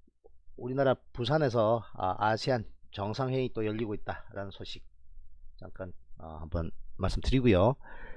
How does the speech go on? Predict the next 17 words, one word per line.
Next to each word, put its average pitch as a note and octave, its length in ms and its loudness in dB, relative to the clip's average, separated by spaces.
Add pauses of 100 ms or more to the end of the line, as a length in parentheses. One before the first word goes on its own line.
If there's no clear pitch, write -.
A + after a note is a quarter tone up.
(2250)
자, A#2 360 8
며칠 E3 340 8
동안 C3 480 10
강하게 E3 1080 12
좀 G#2 140 0
밀렸습니다. G#2 880 8 (240)
아, E2 280 -2
코스닥은, B2+ 680 10
어, F2+ 500 6
더 D#3 520 12 (1200)
좋지 - 260 12
않은 D#3 160 12
상황인데요. A#2+ 760 10 (500)
아, F2+ 200 0
연속적으로 C#3+ 720 12
음봉들 C#3 540 10
나오면서 A2 840 10